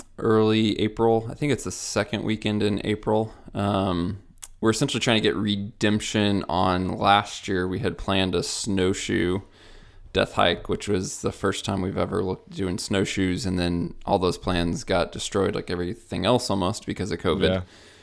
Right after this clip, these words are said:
Speaker 1: Um, so we're looking at doing that. And initially, we, the plan was to, like, shuttle groups, um, drop them off at a location that's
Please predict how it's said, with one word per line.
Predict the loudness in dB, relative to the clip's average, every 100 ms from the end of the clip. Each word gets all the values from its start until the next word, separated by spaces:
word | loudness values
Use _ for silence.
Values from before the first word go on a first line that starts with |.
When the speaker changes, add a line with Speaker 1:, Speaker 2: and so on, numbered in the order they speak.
| -20 -6
Speaker 1:
Um, | 0 0 0 0
so | 4
we're | 6 6
looking | 4 2 0
at | 0 -2
doing | 0 2 2
that. | 2 2 0 0
And | 0
initially, | 2 2 2 2 4 4
we, | 4 2 4 4 2 -2
the | -6
plan | -2 0 2 2
was | 0 -2
to, | -4 -2 -2 -4 -6 -18 -20 -18 -4
like, | -2 0
shuttle | 0 2 4 2 0 -8 0
groups, | 2 2 0 -6 -6 -6 -2
um, | 2 2 0 0
drop | 2 2 2
them | 0 4
off | 4 4 0 -12 -12 -4
at | 0 0 -2
a | -4
location | -2 -2 -2 -2 -2 -2 -2
that's | -2 -4